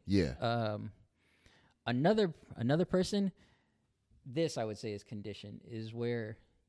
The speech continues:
Speaker 2: you know how you connecting with your people or whatever, and
Speaker 1: Mm-hmm.
Speaker 2: you know, you always kinda get the, "Man, if you need anything,
Speaker 1: Yeah.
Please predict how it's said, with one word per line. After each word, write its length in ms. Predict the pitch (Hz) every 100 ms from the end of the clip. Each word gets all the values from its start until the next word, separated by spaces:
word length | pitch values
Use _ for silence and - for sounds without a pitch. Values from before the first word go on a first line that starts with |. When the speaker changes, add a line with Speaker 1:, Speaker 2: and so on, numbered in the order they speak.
| _ _ _ _ _
Speaker 2:
you 100 | 220
know 160 | 220 190
how 260 | 170 156 131 135 - - - 143
you 100 | 156
connecting 460 | 135 131 131 127
with 120 | 117
your 80 | 113
people 300 | - 131 127
or 60 | 120
whatever, 400 | 120 120 120 120
and 340 | - 110 110
Speaker 1:
Mm-hmm. 140 | 92 95 - _ _ _ _ _ _ _ _ -
Speaker 2:
you 120 | 143
know, 140 | 127
you 220 | 117 120 135
always 220 | 127 123
kinda 200 | - 117
get 220 | 110 120
the, 180 | 104 104 - _ _
"Man, 260 | - 120 104
if 120 | 104
you 80 | 127
need 240 | 143 170
anything, 460 | 135 104 - 98 95
Speaker 1:
Yeah. 460 | 98 104 95 90